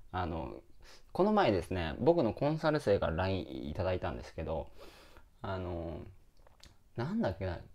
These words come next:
ギブ、キングオブギブ、ギブみたいな。ギブオブ、ギブの、ギブの精神が僕一応あるので、ギブオブ、オブギン、キングみたいな。ギブオブキングが。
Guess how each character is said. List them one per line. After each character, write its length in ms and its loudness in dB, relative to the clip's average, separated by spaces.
ギ 280 10
ブ、 360 8
キ 160 2
ン 100 6
グ 220 4
オ 100 6
ブ 100 8
ギ 160 10
ブ、 160 8
ギ 160 10
ブ 80 6
み 100 -2
た 80 -8
い 40 -8
な。 120 -14
ギ 200 6
ブ 140 10
オ 140 10
ブ、 320 8
ギ 220 10
ブ 160 10
の、 320 6
ギ 200 10
ブ 100 10
の 100 10
精 300 8
神 220 2
が 100 2
僕 180 2
一 140 0
応 80 8
あ 40 6
る 100 2
の 120 -2
で、 240 -2
ギ 220 10
ブ 160 10
オ 160 10
ブ、 400 8
オ 120 10
ブ 140 6
ギ 160 10
ン、 160 6
キ 140 6
ン 60 8
グ 80 2
み 100 -4
た 60 -12
い 40 -12
な。 140 -20
ギ 180 8
ブ 140 8
オ 140 10
ブ 120 6
キ 160 4
ン 60 6
グ 140 -4
が。 160 -10